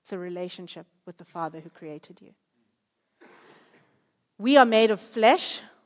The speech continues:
which is finite and has a sell-by date, and we're also made of spirit, and that spirit is eternal. There is only one thing our spirit cries. That's Abba, Father.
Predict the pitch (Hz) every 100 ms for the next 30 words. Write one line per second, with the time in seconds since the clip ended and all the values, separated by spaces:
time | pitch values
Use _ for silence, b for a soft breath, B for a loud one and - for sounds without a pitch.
0 | _ 202 202 - - _ _ 208 - -
1 | 185 180 226 294 - - - _ _ _
2 | - 190 196 196 185 - 170 - 165 170
3 | 196 214 269 - - - _ _ _ _
4 | _ _ _ - 208 208 208 214 277 233
5 | 190 175 175 - 190 156 170 - _ _
6 | _ - 190 240 - - 269 240 202 180
7 | 180 - 190 170 165 202 _ _ _ _
8 | _ _ - 254 349 277 - 247 277 302
9 | 320 311 277 185 175 214 247 - 208 180
10 | 175 - 180 - - 196 170 - 165 143
11 | 170 _ _ _ _ _ _ - 185 -
12 | 185 180 175 - 151 151 143